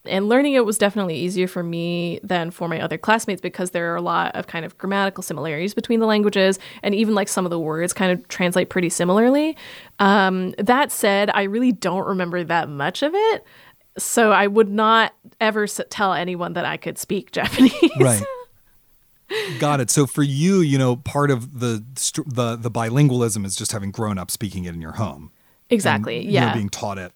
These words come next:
Speaker 2: from a very early age.
Speaker 1: But I will say, like, for instance, like, my partner just started trying to learn, to,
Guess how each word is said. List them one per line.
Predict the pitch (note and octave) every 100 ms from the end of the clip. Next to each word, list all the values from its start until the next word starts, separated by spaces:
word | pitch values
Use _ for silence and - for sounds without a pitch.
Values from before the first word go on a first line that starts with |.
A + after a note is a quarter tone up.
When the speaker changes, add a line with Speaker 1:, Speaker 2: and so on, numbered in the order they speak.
| _ -
Speaker 2:
from | A2+
a | F#2+
very | G2 F2
early | E2 E2 D#2+
age. | D#2 - - _ _ _ _ _ _
Speaker 1:
But | A#3+ C4
I | C#4
will | E4+ A4
say, | F#4+ C4
like, | B3 A3+ G#3 - _ _ _ _ - G3+
for | B3+
instance, | A#3+ A#3+
like, | A3+ F#3+ - -
my | G3+ F#3 F3+
partner | A3 G3
just | F#3 F3+
started | F3 E3+ E3
trying | - F3
to | E3 D#3+ -
learn, | F#3+ F3 D#3+ E3 -
to, | -